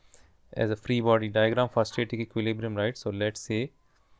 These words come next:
that this is our free body diagram, right? So this, here we have that point D, here we have that,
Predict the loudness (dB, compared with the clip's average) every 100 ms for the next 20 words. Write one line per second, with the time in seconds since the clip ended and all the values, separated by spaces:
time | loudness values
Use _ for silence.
0 | _ _ _ _ -6 -2 0 0 2 2
1 | 0 -6 0 4 4 2 -2 -4 0 0
2 | 0 -2 -2 -4 -14 -10 -4 -2 0 0
3 | 0 -4 -8 -6 0 0 0 0 0 4
4 | 2 4 0 0 -8 0 2 0 -2 -4
5 | -4 -2 -4 -4 -8 _ _ _ _ _
6 | _ _ _ _ _ _ -8 0 2 4
7 | 2 0 2 2 4 2 0